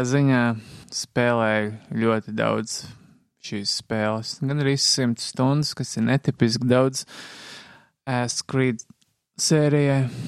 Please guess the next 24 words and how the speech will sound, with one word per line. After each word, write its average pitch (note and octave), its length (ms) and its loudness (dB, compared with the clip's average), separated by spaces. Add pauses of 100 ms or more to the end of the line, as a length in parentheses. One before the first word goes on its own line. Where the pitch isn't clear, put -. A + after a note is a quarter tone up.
(440)
Parasti A#2+ 400 -4
tās B2+ 220 -8
ir - 100 -20
kaut A#2 140 -8
kāds A2+ 180 -12
divdesmit, A#2+ 640 -4
trīsdesmit B2 640 2
stundas, B2+ 420 2
ja A#2 80 -4
es - 140 -8
nemaldos. A#2 720 2 (320)
Bet - 180 -8
šeit - 320 -6
jau, A2+ 220 0 (180)
nu, B2+ 300 4
lai A2+ 180 2
pa-, B2 220 2 (160)
pabeigtu A2+ 480 0
spēli, A#2 320 2
man A2 180 2
vajadzēja A2 460 -4
sešdesmit B2 760 0
jau. A2+ 140 0 (1200)
Jā, E3+ 300 2